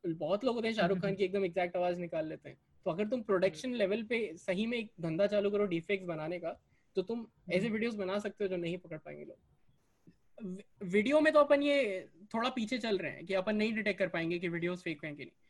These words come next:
Speaker 1: ऑडियो में हम
Speaker 2: हाँ।
Speaker 1: अभी कर सकते हैं, but वो भी, उसमें भी ज्यादा टाइम बचा नहीं है, ठीक है। एक चीज जो बची थी अपनी, वो थी टेक्स्ट। But अभी तूने लेट-, लेटेस्ट जीपीटी थ्री करके एक मॉडल आया ना, ओपन एआई,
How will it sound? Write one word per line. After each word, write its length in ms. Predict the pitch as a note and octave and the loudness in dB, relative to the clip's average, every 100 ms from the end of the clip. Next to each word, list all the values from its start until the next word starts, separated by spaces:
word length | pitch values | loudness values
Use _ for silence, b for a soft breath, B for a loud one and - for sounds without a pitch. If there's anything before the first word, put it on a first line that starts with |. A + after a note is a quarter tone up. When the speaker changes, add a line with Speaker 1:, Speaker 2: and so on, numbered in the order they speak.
| b b - | b b 2
Speaker 1:
ऑडियो 320 | G#3 A#3 C#4+ | 4 6 6
में 100 | C#4+ | 6
हम 80 | C#4 | 4
Speaker 2:
हाँ। 100 | C4 | 2
Speaker 1:
अभी 100 | B3 | 0
कर 160 | A#3+ | 0
सकते 260 | A#3+ G#3 G#3 | -2 -4 -6
हैं, 80 | B3+ | -4
but 180 | A#3 | -4
वो 120 | A#3 G#3+ | -2 -2
भी, 120 | A#3+ | -4
उसमें 240 | A3 A#3+ | -6 -6
भी 60 | A3+ | -4
ज्यादा 180 | G3 F#3 | -2 -2
टाइम 220 | G3+ F#3+ | -2 -4
बचा 240 | E3 D#3 | -6 -10
नहीं 140 | C#3+ - | -12 -14
है, 60 | |
ठीक 180 | - F3 | -14 -10
है। 160 | G#3 - b b - | -10 -12 b b -6
एक 240 | A#3 C4+ | -4 -2
चीज 320 | - D4 D4+ D4+ _ - | 2 2 0 -6 _ -18
जो 180 | G3 B3 | -8 -6
बची 360 | G#3+ F#3+ F#3 C4+ | 0 0 0 -2
थी 100 | A#3 | -2
अपनी, 280 | F3 D3+ C#3+ | -4 -6 -8
वो 140 | F3 | -8
थी 160 | A3 A3 | -8 -6
टेक्स्ट। 440 | B3+ A3+ - - _ _ _ - | -4 -4 -8 -20 _ _ _ 2
But 100 | G#3 | 2
अभी 140 | A#3 B3+ | 2 0
तूने 200 | C4+ C#4 | 0 0
लेट-, 380 | A3+ A3 - | 2 0 0
लेटेस्ट 340 | G#3 G3 B3 G#3 | 0 0 0 -2
जीपीटी 340 | G#3+ A3 A3 | -4 -4 -8
थ्री 180 | A#3 B3 | -6 -6
करके 200 | A3+ A#3+ | -6 -6
एक 80 | A3 | -4
मॉडल 300 | G3+ F3+ G#3+ | -2 0 2
आया 180 | F3 F3 | 0 -2
ना, 180 | B3 - | -4 -2
ओपन 260 | F#3 G3+ | 0 2
एआई, 200 | F#3 E3 | 2 0